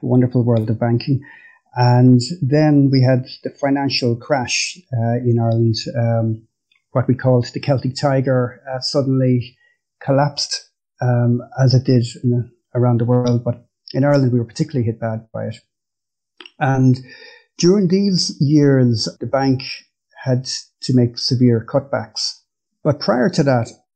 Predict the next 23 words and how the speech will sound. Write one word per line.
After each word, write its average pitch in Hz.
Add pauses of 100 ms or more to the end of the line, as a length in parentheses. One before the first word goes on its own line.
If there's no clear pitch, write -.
(120)
I 131
had 127
already 123
been, 110
you 110
know, 107
very 117
much 110
involved 110 (200)
in, 120
in 113
the 113
art. 113
I 117
already 117
had 117
my 113 (420)
art 131
dealer, 117
uh, 117
hat -
on. 120 (400)
But 131